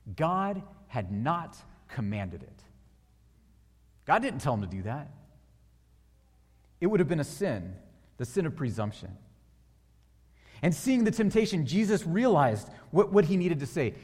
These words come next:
He said to Satan, "You shall not test, or you shall not put the Lord your God to the test." In Malachi chapter three, verse ten,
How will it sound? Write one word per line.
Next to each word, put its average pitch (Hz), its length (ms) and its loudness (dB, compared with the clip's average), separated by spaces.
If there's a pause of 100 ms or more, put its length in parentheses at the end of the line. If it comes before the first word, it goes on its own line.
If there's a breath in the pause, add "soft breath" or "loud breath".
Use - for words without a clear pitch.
He 175 140 0
said 202 220 0
to 170 40 0
Satan, 151 500 -2
"You 147 200 0
shall 233 480 4
not 214 440 0
test, - 600 -8 (220 loud breath)
or 147 60 -2
you 160 120 4
shall 226 220 0
not 202 280 0
put 233 320 -2
the 196 100 4
Lord 185 380 4
your 202 200 4
God 104 500 -2 (580)
to 135 60 -4
the 104 120 -4
test." - 640 -12 (1600)
In 113 100 -2
Malachi 175 480 4
chapter 160 280 0
three, 165 220 -2
verse 151 260 -2
ten, 156 300 -2